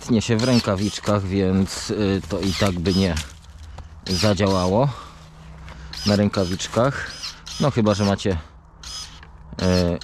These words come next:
o tu, chyba, że macie, coś mi się tutaj już ostrze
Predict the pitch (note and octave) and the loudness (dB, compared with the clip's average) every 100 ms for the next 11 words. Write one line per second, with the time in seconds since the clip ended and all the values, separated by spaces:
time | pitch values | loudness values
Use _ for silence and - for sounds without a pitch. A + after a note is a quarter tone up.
0 | - - - - - F3+ - - - A2 | -10 -14 -16 -10 -8 -6 -6 -8 0 2
1 | A2 G2 G2 G2 - F#2+ E2 - F#2 - | 4 4 2 0 0 -2 -2 -8 -8 -6
2 | F2 - - F#2 F2+ - G#2+ G2 - | -6 -8 -4 0 0 0 0 -2 -2